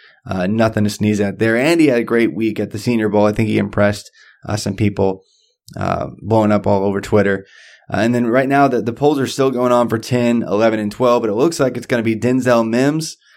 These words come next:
uh, from Baylor, Michael Pittman Junior from U S C, and possibly Keyshawn Vaughn, uh, from Vanderbilt to wrap up the, uh, second round.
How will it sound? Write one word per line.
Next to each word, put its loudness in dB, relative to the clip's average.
uh, -8
from -6
Baylor, 2
Michael -2
Pittman -2
Junior 0
from -4
U 0
S -4
C, 2
and -14
possibly -4
Keyshawn -4
Vaughn, 0
uh, -4
from -6
Vanderbilt 0
to -10
wrap -2
up 0
the, -2
uh, -2
second -4
round. -2